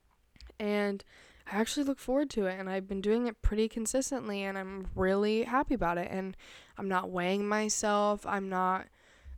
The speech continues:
I'm not obsessing over, like, weight and anything like that. It's like, do I feel strong? Can I feel my muscle? Like, you know what I mean? Things like that, and that's really, that feels really good to me, and I'm excited to be in Mexico in the warm weather where I can be walking and biking and doing these things and swimming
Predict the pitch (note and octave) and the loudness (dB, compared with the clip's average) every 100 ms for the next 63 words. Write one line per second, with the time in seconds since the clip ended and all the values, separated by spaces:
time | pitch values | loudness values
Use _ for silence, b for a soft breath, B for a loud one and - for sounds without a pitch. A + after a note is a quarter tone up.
0 | - G3+ G3+ G3 F#3+ - - - - F#3+ | -4 -2 2 4 4 4 -2 0 2 2
1 | - G#3 G3 F#3+ F#3+ F#3+ F#3 F#3 - - | 4 4 4 2 4 4 4 2 -2 -12
2 | - F#3+ G3 G3 F#3 F3 F3+ F3+ F#3 G3 | -6 2 6 8 6 2 -6 -6 -4 -4
3 | G3 F#3+ F#3 G3 F3+ F#3 F#3 - F#3+ - | -4 -2 -2 -2 -2 -2 -4 -2 -2 -4
4 | - G3 G#3+ - A3 G#3 G3 G#3 F#3+ F3+ | -2 2 2 2 -4 -4 -2 0 0 -2
5 | - G3 G3+ - A#3+ A3 G#3 F#3+ F#3+ F#3+ | -2 -2 -2 -2 2 2 4 2 2 0
6 | - G3+ G3 F#3 F3+ - B B B A#3+ | 0 -2 -2 -6 -8 -14 B B B 2
7 | B3+ C4 B3+ B3+ A#3+ - A#3 A3+ G#3 G3 | 6 6 4 2 0 -2 -2 0 -2 0
8 | F#3 F#3 G3+ F#3+ F#3+ - - F#3+ F3+ F#3 | 0 0 -2 0 -2 -4 -2 -2 0 -2
9 | F#3 F#3+ b b b - A#3+ B3+ G#3+ G3 | -4 -6 b b b -8 0 0 4 4
10 | F#3+ F#3 F3+ F3+ F3+ F#3 F#3+ F#3 F#3 F#3+ | 4 4 0 0 -6 -2 -2 0 -2 -2
11 | - F#3 F#3 - F#3+ F#3 F3+ F3+ F3+ - | -2 0 0 -2 -4 0 0 0 -4 -6
12 | - F#3 F3+ F3+ F#3 F3+ F3+ F3+ F3 E3+ | -6 -6 -4 -2 -2 0 0 0 0 0
13 | F3+ - F#3 F#3+ F#3 F3+ F#3 F#3 F3+ F3+ | -4 -6 -4 0 4 4 4 -6 -6 -4
14 | F3+ F#3 F3+ F3+ F3 F3 F3 F3 - F3+ | -4 -4 -8 -6 -6 -6 -6 -10 -8 -10
15 | F3+ F3+ - A3+ A3+ F#3+ | -10 -6 0 2 2 0